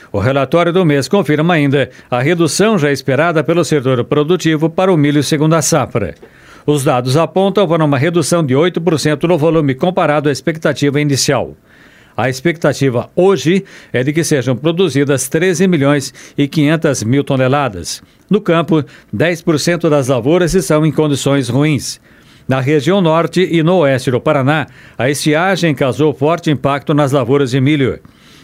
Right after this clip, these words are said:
Na região de Palotina, por exemplo, produtores perderam quase cem por cento do que plantaram. Segundo as informações, alguns produtores já procuraram o seguro,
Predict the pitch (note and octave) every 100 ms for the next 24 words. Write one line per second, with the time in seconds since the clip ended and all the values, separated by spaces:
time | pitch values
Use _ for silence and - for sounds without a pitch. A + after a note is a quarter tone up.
0 | - D3 F3 E3+ C3+ C3+ C3+ B2+ C#3 B2+
1 | C#3 B2+ - F3+ C#3 D3 D3 E3+ E3 -
2 | - E3 F3 E3+ E3+ G#3 G#3 G#3 C#3 C3+
3 | E3+ - E3+ D#3 C#3+ - G3+ G#3 F#3+ C#3
4 | C#3+ C#3 C#3+ C3+ D#3+ D#3 D3 C#3 A#2+ E2+
5 | D2 - _ _ - - _ - D3 C3+
6 | E3 D3 C3 B2 C3 B2+ D3+ F#3 - E3
7 | F3+ D#3 A#2+ C3 B2+ C#3+ C#3+ F#3 F3+ D3+
8 | C#3 A#2+ A2+ - G#3+ A3+ F#3+ C#3 B2+ B2
9 | F3+ D3+ G#3+ A3